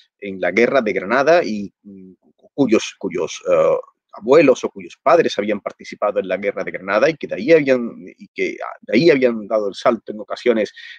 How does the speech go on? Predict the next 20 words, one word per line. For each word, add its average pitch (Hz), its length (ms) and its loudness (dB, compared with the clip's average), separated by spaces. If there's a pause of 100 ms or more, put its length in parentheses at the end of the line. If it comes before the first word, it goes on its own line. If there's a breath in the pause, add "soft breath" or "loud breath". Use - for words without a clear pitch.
(100)
a 98 140 4
las 95 160 -2
guerras 110 320 2
de 98 80 -4
Italia 113 400 2
y 104 320 -4
que - 80 -16
posteriormente 123 840 -6 (220 loud breath)
acabaron 113 460 0
en 95 120 -8
América, 90 460 -2 (380 loud breath)
y 123 100 -14
que 120 140 2
ese 165 340 2
bagaje 131 440 0
ideológico 113 560 -4
seguía, 123 560 2
seguía 123 260 -2
estando 120 300 -2
presente. - 560 -6